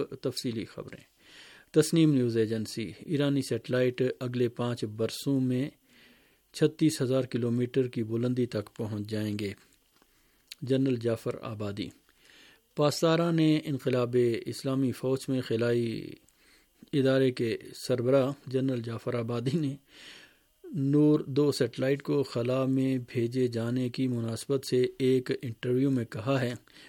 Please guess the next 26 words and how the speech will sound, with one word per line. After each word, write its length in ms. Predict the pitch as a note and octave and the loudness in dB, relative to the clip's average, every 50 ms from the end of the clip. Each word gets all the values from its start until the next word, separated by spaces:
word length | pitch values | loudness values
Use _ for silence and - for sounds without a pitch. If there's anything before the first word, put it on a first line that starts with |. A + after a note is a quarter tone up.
| - - - | -20 -2 2
کہ 100 | D#3 D3 | 4 4
نور 200 | D3 D3+ D#3 D#3 | 6 4 4 2
دو 180 | D3 D3+ D3+ | 2 0 -2
سیٹلائٹ 580 | C#3 - C3 A#2 - A#2+ A#2+ B2 C3 C#3+ D3+ - | 0 -2 -4 -4 -4 -6 -4 -2 -2 -2 -4 -4
کو 180 | - - C#3+ | -2 -2 -2
خلا 360 | C3 - - A#2 A#2+ B2+ C3 C3 | -2 -2 -4 -2 -2 -2 0 0
میں 260 | C3 C3 C3 B2 A#2 | 0 0 -2 -2 -4
اس 240 | A#2 A2+ - - B2 A#2 - - - _ - - - _ | -4 -6 -6 -6 -6 -6 -6 -8 -12 _ -20 -20 -20 _
سوال 340 | - - C#3 C3+ C3+ C3+ C3+ | -6 -2 0 2 2 2 2
کا 120 | - C#3 | 0 0
جواب 340 | B2 A#2 A2+ A#2+ C3 C3 B2 | 0 2 2 0 0 0 0
دینے 220 | A#2+ A#2 A2+ A#2+ A#2 | 0 0 2 0 -2
کے 140 | - B2 | -2 -2
لیے 200 | A#2+ B2 B2 A#2 | -2 0 0 0
بھیجا 380 | G#2+ - - A2+ A2 B2 C#3 C3 | 0 -2 -4 -4 0 2 2 2
گیا 240 | B2+ B2 A#2+ A#2 A#2 | 2 2 0 0 0
ہے 120 | B2 C3+ | -2 -4
کہ 120 | C3 - B2+ | -4 -6 -6
کہیں 260 | - A#2+ A#2 A#2+ A2 | -2 -2 -2 0 0
نور 300 | A2 A2 A#2 B2 A#2+ - - - | -2 0 2 0 0 0 -2 -4
ایک 260 | - B2 C3 C3+ - | 0 0 0 0 0
کو 260 | - A2+ G#2+ - - - - - - - - _ _ | -2 -4 -4 -4 -6 -10 -20 -20 -20 -20 -20 _ _
خلا 380 | - - B2+ A#2+ B2 B2+ C3+ | -8 -4 -2 0 0 0 0
میں 220 | C3 C3+ C3+ B2+ A#2+ A2 | 0 0 0 -2 -2 -4
بھیجا 280 | - A#2 A2 A2 B2 A#2+ | -4 -4 -2 -2 -2 -2
جانا 400 | A2+ A2+ A#2 A#2 B2 C3 C3 C3+ | -2 -2 -2 -2 -2 -2 -4 -6